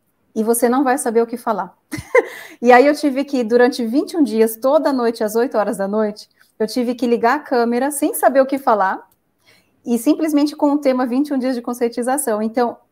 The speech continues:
du-, durante vinte e um dias, eles me explicaram o que aconteceu comigo. Vinte e um dias. Aí eles começaram, os primeiros sete, sete, sétimo dias, aspecto físico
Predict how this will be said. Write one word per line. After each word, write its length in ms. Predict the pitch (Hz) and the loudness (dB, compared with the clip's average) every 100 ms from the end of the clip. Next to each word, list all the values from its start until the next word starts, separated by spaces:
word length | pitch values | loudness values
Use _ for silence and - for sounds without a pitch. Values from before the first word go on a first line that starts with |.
| _ _ _ - | _ _ _ -10
du-, 160 | 226 | -6
durante 380 | 208 247 262 262 | 2 4 4 0
vinte 280 | 233 339 - | -4 -4 -4
e 40 | |
um 80 | 370 | -4
dias, 420 | 277 247 277 294 - _ - | -4 -2 -2 -4 -10 _ -2
eles 240 | 226 233 | 0 2
me 120 | 240 | 0
explicaram 560 | 262 - 240 240 240 247 | -2 -2 -2 2 2 0
o 20 | |
que 100 | 254 | -2
aconteceu 520 | 262 254 262 262 233 | -4 -4 -6 -4 -4
comigo. 400 | 226 226 196 180 - _ _ _ - | -4 -6 -8 -12 -20 _ _ _ -2
Vinte 220 | 247 294 | 0 2
e 40 | 277 | 0
um 40 | |
dias. 320 | 202 190 190 - - - | -4 -10 -14 -20 -20 -2
Aí 120 | 214 | 0
eles 140 | 226 240 | 2 0
começaram, 580 | 247 233 240 220 202 | -2 -2 0 0 -2
os 80 | 208 | -4
primeiros 380 | - 233 254 294 | -4 -2 -2 -2
sete, 340 | 285 262 247 - | -2 -4 -6 -6
sete, 340 | - 233 233 | -2 -2 -2
sétimo 440 | - 233 233 247 240 | -4 -4 -2 -4 -2
dias, 460 | 214 220 196 190 - _ | -2 -2 -2 -6 -12 _
aspecto 480 | 214 220 220 214 - | -8 -4 -2 -4 -6
físico 640 | 226 247 254 277 285 415 | -6 -6 -4 -6 -8 -14